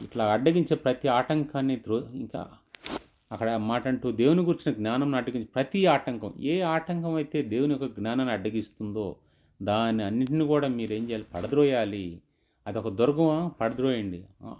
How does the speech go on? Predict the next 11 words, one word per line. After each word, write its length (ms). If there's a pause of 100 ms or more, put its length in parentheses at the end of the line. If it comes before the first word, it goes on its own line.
దా-, 140
ఎట్లా 260
పడద్రోయాలి? 840 (360)
దేవునితో 460
సహవాసం 680
ద్వారా, 360 (600)
దేవుని 360
యొక్క 220
వాక్యం 420 (100)
చదవటం, 340
ప్రార్థన 440